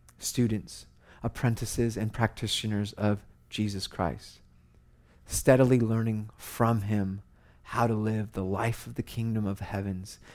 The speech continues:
into every corner of human existence. The question is, will you be a disciple of Jesus? Will you be formed by Jesus or by culture?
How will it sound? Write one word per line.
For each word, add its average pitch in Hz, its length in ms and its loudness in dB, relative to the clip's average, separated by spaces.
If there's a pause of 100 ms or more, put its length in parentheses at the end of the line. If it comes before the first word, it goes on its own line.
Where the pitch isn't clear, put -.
into 104 300 -4
every 104 260 0
corner 104 460 -4
of 98 140 -4
human 98 320 -4
existence. - 720 -16 (1300)
The 117 80 0
question 131 400 2
is, 110 120 0
will 117 180 2
you 113 120 0
be 107 140 0
a 101 40 0
disciple 98 500 -4
of 95 80 -12
Jesus? - 440 -12 (280)
Will 131 160 6
you 127 120 6
be 117 120 2
formed 120 360 0
by 113 120 4
Jesus 110 480 -2
or 101 120 -2
by 98 140 2
culture? - 500 -12